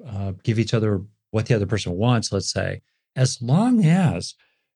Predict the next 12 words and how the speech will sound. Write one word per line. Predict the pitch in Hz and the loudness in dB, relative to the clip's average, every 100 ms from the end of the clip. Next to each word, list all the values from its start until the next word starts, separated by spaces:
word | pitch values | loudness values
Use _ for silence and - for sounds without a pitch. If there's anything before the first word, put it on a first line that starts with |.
| _ - | _ -4
you're | 117 120 | 0 2
delivering | 113 120 131 139 147 113 | 2 2 6 6 6 4
full | - 143 | 2 2
attention | 165 - 107 98 - 98 98 101 98 _ _ _ _ | 2 2 0 -2 -4 -4 -2 -6 -10 _ _ _ _
while | 107 113 117 | -4 -2 0
being | 110 127 120 107 | 4 6 4 4
reasonably | 131 147 139 131 123 107 | 4 4 4 4 4 2
available | 104 98 98 87 | 2 2 0 -4
to | - 90 | -6 -6
them, | 87 87 92 | -4 -4 -4
given | 113 110 110 | 0 2 2
the | 104 98 92 | 2 2 0